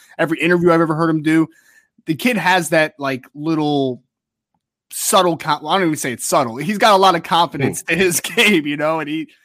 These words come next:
Speaker 1: I think that he's gonna come in and he's not, it's kinda like Jaden Mickey to a degree, right? Like, Jaden Mickey came in and he was competing immediately because he thought he belonged there. And I think Tobias
Speaker 2: Right.
Speaker 1: is kinda the same way. So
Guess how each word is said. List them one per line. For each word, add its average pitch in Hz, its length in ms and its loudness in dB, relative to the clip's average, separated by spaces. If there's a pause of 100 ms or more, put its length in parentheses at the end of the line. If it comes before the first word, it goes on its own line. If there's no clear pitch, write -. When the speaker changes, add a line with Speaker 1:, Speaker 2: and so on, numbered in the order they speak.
(320)
Speaker 1:
I 151 140 -4
think 175 160 -4
that 175 100 -2
he's 175 140 -4
gonna 175 180 -2
come 165 280 -6
in 170 100 -4
and 156 140 -4
he's 156 160 -8
not, 160 180 -2
it's 180 160 -6
kinda 233 180 -2
like 202 280 -4
Jaden 170 320 -2
Mickey 156 400 -4
to 143 180 -10
a 127 60 -4
degree, 131 320 -8
right? 151 280 -2
Like, 143 140 -8
Jaden 180 180 -4
Mickey 170 240 -6
came 143 280 -4
in 147 120 0
and 139 220 -4 (460)
he 135 140 -4
was 147 140 -4
competing 165 340 -2
immediately 123 560 -4
because 123 320 -10
he 127 180 -10 (140)
thought 139 240 -2
he 156 80 -4
belonged 139 500 0
there. 107 180 -8
And 110 80 -10
I 127 100 -6
think 147 180 -8
Tobias 143 320 0
Speaker 2:
Right. 135 60 -10
Speaker 1:
is 127 60 -14
kinda 139 220 -2
the 123 120 -4
same 123 280 -2
way. 117 240 -4
So 123 360 -6